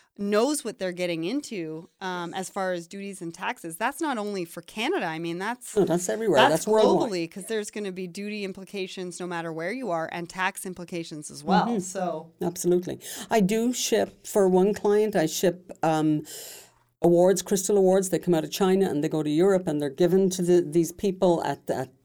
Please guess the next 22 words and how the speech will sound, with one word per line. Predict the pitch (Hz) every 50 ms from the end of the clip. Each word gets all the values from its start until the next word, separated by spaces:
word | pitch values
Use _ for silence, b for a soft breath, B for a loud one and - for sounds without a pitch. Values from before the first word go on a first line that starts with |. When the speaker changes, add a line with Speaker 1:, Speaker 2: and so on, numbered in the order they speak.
| - -
Speaker 2:
events, | 135 147 196 208 202 202 196 196 - -
and | - 156 151 160
then | 156 151 151
those | 147 143 143
people | - - - - - 135
take | - - 139 131 -
them | 131 123 120
back. | 120 123 - - - - B B B B B -
We | 160 151
do | - 185 185 180
have | 185 190 190 185
to | - 202
pay | 175 170 160 135
duties | 131 135 123 117 113 110
and | 123 117
taxes | - 117 113 - - - - 120
on | 120 107 110
those | 113 120 - - -
for | - 151 127
that | 120 120 120
Speaker 1:
Mm-hmm. | - - -
Speaker 2:
client | 139 127 120 - - - - -